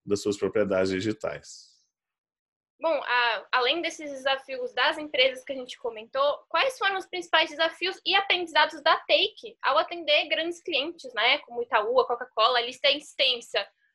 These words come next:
Speaker 2: É, quais foram os aprendizados nesse atendimento pra vocês?
Speaker 1: É, atender grandes empresas é realmente um desafio super importante. A gente, é, precisa,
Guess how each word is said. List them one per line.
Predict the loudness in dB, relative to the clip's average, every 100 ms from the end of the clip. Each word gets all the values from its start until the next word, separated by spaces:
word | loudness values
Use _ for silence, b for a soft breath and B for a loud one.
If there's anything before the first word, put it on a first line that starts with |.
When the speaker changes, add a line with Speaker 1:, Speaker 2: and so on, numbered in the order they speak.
| -4
Speaker 2:
É, | 0 0 -2 -2
quais | 0 2 -2 -2
foram | 0 2
os | 2
aprendizados | 0 0 -2 -2 2 2 2 -2
nesse | 0 0
atendimento | 0 -2 -4 -4 -4 -2
pra | 0 2
vocês? | 2 -2 -8 _ _ _ _ _ _ _ _ _ _ _ 0
Speaker 1:
É, | 0
atender | 2 0 0 0 0 2 2 0 0
grandes | 0 2 2 2 0
empresas | 0 0 0 0 2 0 0 0 0 -6 -2
é | 2 2 2 2 2 2
realmente | 2 2 2 2 0 0
um | 0
desafio | 2 2 2 2 -2 0 2 2
super | -2 -4 0
importante. | 0 2 0 0 -2 0 2 0 -2 -2 0 -4 -10 _ _ _ _ _ _ _ _
A | -6 -4
gente, | 0 0 0 -2 2 2 4 0 -2 -2
é, | 0 2 0 -2 -6
precisa, | -4 -4 -2 -2 0 0 2 0